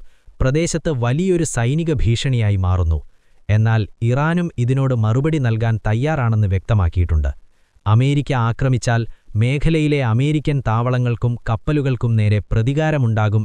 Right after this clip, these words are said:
എന്ന ഇറാന്റെ മുന്നറിയിപ്പ് യുദ്ധം സംഭവിച്ചാൽ അതൊറ്റ രാജ്യത്തിനുള്ളിൽ ഒതുങ്ങില്ല എന്നതിന്റെ സൂചനയാണ്.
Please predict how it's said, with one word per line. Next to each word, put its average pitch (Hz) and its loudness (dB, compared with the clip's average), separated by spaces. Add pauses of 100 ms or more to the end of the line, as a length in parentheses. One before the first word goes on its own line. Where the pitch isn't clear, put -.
(120)
എന്ന 110 0
ഇറാന്റെ 117 2
മുന്നറിയിപ്പ് 104 2 (380)
യുദ്ധം 135 2
സംഭവിച്ചാൽ 131 0 (180)
അതൊറ്റ 113 0
രാജ്യത്തിനുള്ളിൽ 127 0
ഒതുങ്ങില്ല 123 2
എന്നതിന്റെ 101 2
സൂചനയാണ്. 90 2